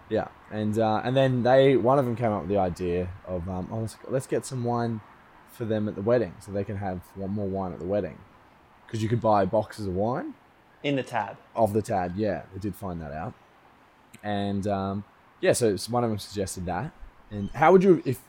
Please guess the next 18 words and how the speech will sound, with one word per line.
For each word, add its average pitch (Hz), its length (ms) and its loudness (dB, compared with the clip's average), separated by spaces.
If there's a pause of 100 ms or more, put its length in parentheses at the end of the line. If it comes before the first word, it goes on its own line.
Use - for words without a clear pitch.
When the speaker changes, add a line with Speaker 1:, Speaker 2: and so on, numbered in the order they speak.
(480)
Speaker 1:
I 151 80 10
don't 220 140 10
mind 190 180 6
that 165 100 6
idea. 143 400 4 (140)
I 113 100 0
understand 120 460 0
it. 339 160 4 (140)
I'm 107 80 -6
like, 101 140 -6
"Fair 98 240 -8
enough. 110 360 -6 (200)
You 107 100 -6
know, 104 120 -2
it's 156 240 -4
their 101 160 2
wedding. 107 240 2
They've, 95 120 -2